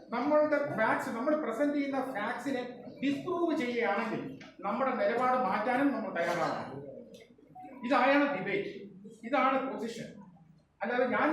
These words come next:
ഒരു ഇത് കുരങ്ങനെ പോലെ ഒന്ന് പിടിച്ചു എന്ന് പറഞ്ഞിട്ട് മക്കളെ മുസ്ലിം പോലെ ഇരിക്കുക എന്നുള്ളതല്ല. I should be prepared to change my position and stand once I am disproved with facts and evidence. But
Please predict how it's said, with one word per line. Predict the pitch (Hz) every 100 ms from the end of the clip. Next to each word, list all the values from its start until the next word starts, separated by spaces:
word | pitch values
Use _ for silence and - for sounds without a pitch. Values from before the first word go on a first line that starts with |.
| 302 240 254
ഒരു | 254 220 - 233
ഇത് | 233
കുരങ്ങനെ | 233 254 277 277
പോലെ | 240 233 226 - -
ഒന്ന് | 240 240
പിടിച്ചു | 240 269
എന്ന് | 254
പറഞ്ഞിട്ട് | 226 220 226 226 220 214
മക്കളെ | 214 277 262
മുസ്ലിം | 214 233
പോലെ | 233 233
ഇരിക്കുക | 240 269
എന്നുള്ളതല്ല. | 233 202 - 240
I | 294
should | 285 -
be | 269 262
prepared | 262 - 285 269
to | 262
change | 262 294 277
my | 254 240
position | 240 277 262 233
and | -
stand | 269 269 262 - - - -
once | 269 262 240
I | 240
am | 233 -
disproved | 285 - 311 311 302 285 - - - -
with | 302 - - - - -
facts | 262 302 302 -
and | 285 277
evidence. | 269 - - - - - _ _ _ _ _ _ _ _ _ _ _ _ _ _ _ _ _
But | -